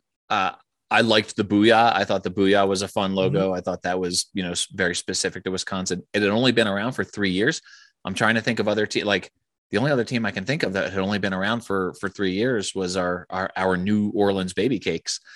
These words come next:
Speaker 1: Um, so, you know, the, so the Rockers, I mean, it's a professionally done brand. I think it looks really nice.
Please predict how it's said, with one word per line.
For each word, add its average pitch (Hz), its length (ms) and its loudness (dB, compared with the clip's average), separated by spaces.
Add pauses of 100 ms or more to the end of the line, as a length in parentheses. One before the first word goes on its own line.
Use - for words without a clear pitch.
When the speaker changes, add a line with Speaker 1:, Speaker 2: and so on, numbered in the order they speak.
(340)
Speaker 1:
Um, 87 480 2 (540)
so, 143 540 6 (1000)
you 156 140 6
know, 127 100 6
the, 127 220 4
so 147 120 8
the 131 120 6
Rockers, 135 420 4
I 117 120 0
mean, 110 180 0
it's 101 180 -2
a 95 60 -10
professionally 120 600 2
done 110 220 2
brand. 107 380 0
I 101 40 0
think 101 200 -4
it 98 80 -2
looks 98 240 -2
really 101 180 2
nice. 95 560 0